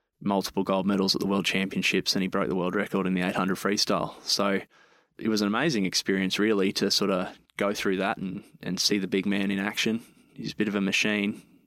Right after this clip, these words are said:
He just trains like an absolute weapon. So it was, yeah, it was, it was an experience I don't regret at all. It was really interesting.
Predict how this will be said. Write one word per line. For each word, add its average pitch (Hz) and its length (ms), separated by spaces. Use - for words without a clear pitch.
He 95 200
just - 160
trains 101 320
like 95 140
an 92 60
absolute 101 400
weapon. 107 400
So 113 380
it 139 80
was, 131 260
yeah, 160 140
it 202 80
was, - 160
it 107 160
was 127 160
an 127 100
experience 123 540
I 104 220
don't 101 240
regret 101 240
at 101 100
all. 107 220
It - 20
was 98 320
really 110 240
interesting. - 420